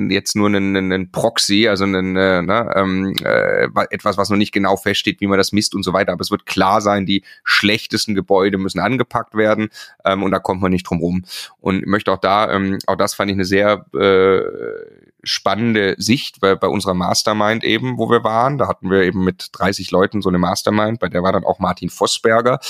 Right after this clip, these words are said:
ähm, der bei uns aus dem Coaching-Team sich sehr viel damit beschäftigt, auch solche Projekte macht, wir auch mal mit ihm einen Workshop aufgesetzt hatten zum Thema energetisch sanieren.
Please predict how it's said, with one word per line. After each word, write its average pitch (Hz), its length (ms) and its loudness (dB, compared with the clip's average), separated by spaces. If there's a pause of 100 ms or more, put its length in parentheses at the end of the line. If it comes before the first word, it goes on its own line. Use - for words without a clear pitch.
(320)
ähm, 95 200 0
der 92 120 0
bei 90 80 2
uns 95 160 4
aus 98 100 0
dem 92 100 -8
Coaching-Team 95 520 -2
sich 90 160 -2
sehr 92 160 0
viel 104 160 0
damit 92 240 -2
beschäftigt, - 480 -4
auch 90 80 0
solche 92 280 0
Projekte - 440 -2
macht, 107 320 -2
wir 80 100 0
auch 95 80 -8
mal 92 120 0
mit 90 120 -2
ihm 90 120 0
einen 85 100 2
Workshop - 300 -2
aufgesetzt 98 500 -2
hatten 98 180 -2
zum 92 160 -10
Thema 95 240 0
energetisch 98 420 -2
sanieren. 98 360 2